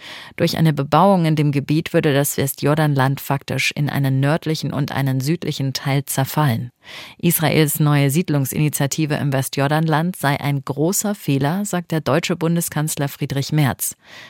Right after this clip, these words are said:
Der Kanzler fordert das Land auf, Pläne zur Annexion von Gebieten im Westjordanland aufzugeben.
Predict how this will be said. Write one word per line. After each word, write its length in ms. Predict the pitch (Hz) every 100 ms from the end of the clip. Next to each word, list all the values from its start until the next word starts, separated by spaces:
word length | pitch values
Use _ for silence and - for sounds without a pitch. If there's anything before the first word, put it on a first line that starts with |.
| -
Der 80 | 156
Kanzler 400 | 147 147 - 143
fordert 380 | - 143 143 135
das 160 | 135
Land 320 | 131 127 156 -
auf, 300 | 143 143 -
Pläne 420 | 147 147 151 143
zur 260 | - 151
Annexion 680 | 139 147 143 - - 202 196
von 240 | - 147 147
Gebieten 400 | 147 156 156 147
im 140 | 135
Westjordanland 720 | 135 - 147 147 139 131 135
aufzugeben. 640 | 156 156 - 135 131 131